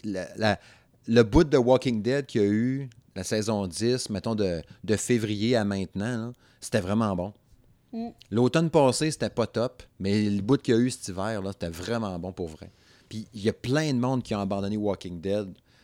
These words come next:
Speaker 1: depuis deux, trois ans, là, qui
Speaker 2: Puis
Speaker 1: l'écoutaient
Speaker 2: j'ai juste
Speaker 1: plus.
Speaker 2: leur goût de dire non, non, non,
Speaker 1: Ouais.
Speaker 2: persévérer.
Speaker 1: Parce que oui, on a eu des bouts,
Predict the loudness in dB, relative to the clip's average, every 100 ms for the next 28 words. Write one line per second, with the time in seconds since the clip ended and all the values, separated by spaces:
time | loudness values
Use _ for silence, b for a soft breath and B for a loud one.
0 | b -6 -4 -4 0 -2 0 0 2 2
1 | -2 -4 -6 -6 -4 -4 -2 -2 -2 0
2 | 2 2 0 -4 -6 -2 -2 0 -2 0
3 | 0 0 -2 -6 _ -6 0 2 2 0
4 | -2 -2 -6 -6 -2 0 2 4 6 6
5 | 6 2 2 2 0 0